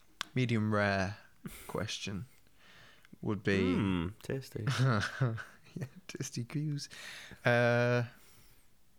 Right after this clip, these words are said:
Speaker 1: would be, is there any s-, is Sesame Street sinister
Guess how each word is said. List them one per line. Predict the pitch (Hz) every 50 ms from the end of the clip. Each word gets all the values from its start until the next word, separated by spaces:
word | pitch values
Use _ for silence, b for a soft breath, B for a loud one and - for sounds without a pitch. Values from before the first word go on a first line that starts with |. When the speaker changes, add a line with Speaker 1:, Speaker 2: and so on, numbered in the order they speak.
| - - - -
Speaker 1:
would | 123 117 104
be, | 113 107 101 101 101 104 101 101 101 101 101 101 104 104 - - - b b b b b b b b b b b b b b - - - - - - - - - - - _ - - - - - - - - - - - - - - -
is | - 123 117
there | 117 110
any | 113 113
s-, | 107 - - - - 175 - - - - _ - - _ - - - - - -
is | 117 -
Sesame | - 120 113 - - 120 110
Street | - - 127 123 -
sinister | - - 110 117 120 - - 127 123 120